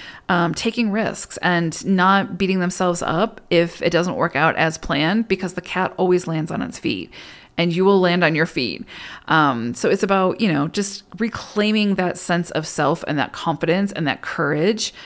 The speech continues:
and that independence. So while also, again, maintaining that interdependency.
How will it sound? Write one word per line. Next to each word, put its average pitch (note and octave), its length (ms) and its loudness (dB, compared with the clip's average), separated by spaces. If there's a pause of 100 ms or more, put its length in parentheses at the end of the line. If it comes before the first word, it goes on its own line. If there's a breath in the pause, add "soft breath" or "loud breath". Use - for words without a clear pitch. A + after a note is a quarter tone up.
(240 loud breath)
and E3+ 360 4
that D3+ 200 0
independence. C3 880 -4 (320 loud breath)
So C3+ 260 0
while F3+ 280 2
also, D3+ 540 2
again, E3+ 560 0 (120)
maintaining E3+ 640 0
that - 220 -4
interdependency. B2+ 1040 -6